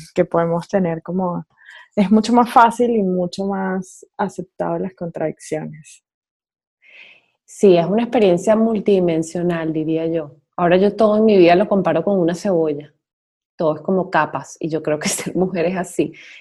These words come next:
Speaker 2: Es como tan, tan rico, como tan... Rico no hablo de chévere, sino de rico de, de riqueza,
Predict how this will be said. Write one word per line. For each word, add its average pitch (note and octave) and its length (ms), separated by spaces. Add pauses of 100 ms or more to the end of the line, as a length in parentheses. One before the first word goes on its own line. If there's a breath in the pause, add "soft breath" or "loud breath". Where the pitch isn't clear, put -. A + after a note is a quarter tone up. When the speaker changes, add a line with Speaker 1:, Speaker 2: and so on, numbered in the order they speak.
Speaker 2:
Es E3+ 120
como G#3+ 280
tan, E3 500
tan E3 280
rico, F3 480
como D#3+ 280
tan... D3+ 640 (500 soft breath)
Rico A3+ 320
no D4 160
hablo C#4+ 320
de G#3 220
chévere, D3 600
sino D#3+ 420
de C#3 240
rico A3 500
de, E3+ 460 (400)
de E3+ 240
riqueza, F3 800